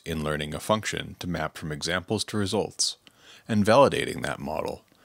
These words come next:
to ensure that it performs as well on data that it hasn't seen as on data that it has. Finally, putting a model into production means deploying it as a service and continuously monitoring its performance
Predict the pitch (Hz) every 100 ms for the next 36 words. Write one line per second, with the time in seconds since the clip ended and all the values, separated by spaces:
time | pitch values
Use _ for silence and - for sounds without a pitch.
0 | - - - 110 92 - 90 87 87 -
1 | 87 85 80 80 76 90 87 87 80 82
2 | - 78 73 76 73 - 127 135 95 76
3 | - 73 73 95 - - - - - 120
4 | 113 104 95 73 69 67 71 80 - 85
5 | 73 67 - - _ _ _ _ - -
6 | - - - - 143 160 104 65 90 -
7 | _ _ - 117 131 110 92 95 90 85
8 | - 98 110 - 64 62 - _ _ 82
9 | 73 - - - 113 110 120 123 117 120
10 | 117 117 92 71 - - - - _ 80
11 | 80 - 85 - 123 110 73 76 - 85
12 | 80 78 80 78 90 82 78 - 95 113
13 | 95 71 -